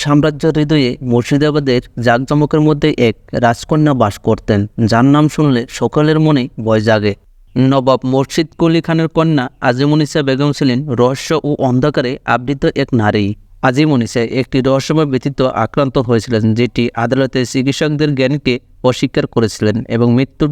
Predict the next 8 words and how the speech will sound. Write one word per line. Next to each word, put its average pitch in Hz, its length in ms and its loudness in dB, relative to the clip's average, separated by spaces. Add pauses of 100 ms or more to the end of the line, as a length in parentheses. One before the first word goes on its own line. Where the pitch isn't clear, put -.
দ্বারাপ্রান্তে 131 580 0 (280)
তাকে 135 220 -2 (220)
বিমর্ষ 127 340 0 (180)
রেখেছিলেন। 110 440 -4 (340)
একটি - 240 -2 (120)
নিরাময়ের 151 500 2
জন্য 160 180 2 (240)
মরিয়া 123 360 2